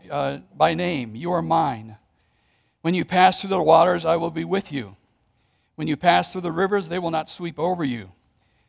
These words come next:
When you walk through the fire, you will not be burned. The flames will not set you ablaze.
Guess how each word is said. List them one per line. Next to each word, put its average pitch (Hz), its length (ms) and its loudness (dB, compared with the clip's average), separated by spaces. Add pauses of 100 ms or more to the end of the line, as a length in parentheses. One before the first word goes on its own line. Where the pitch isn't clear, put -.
(320)
When 160 140 0
you 165 100 -2
walk 180 260 4
through 190 120 -6
the 180 100 -4
fire, 175 420 4
you 170 140 -6
will 151 100 -4
not 156 240 -2
be 143 120 -6
burned. 135 580 -2 (600)
The 131 100 -16
flames 185 400 -4
will 185 80 -4
not 180 220 0
set 175 260 -2
you 165 140 -4
ablaze. 127 760 -2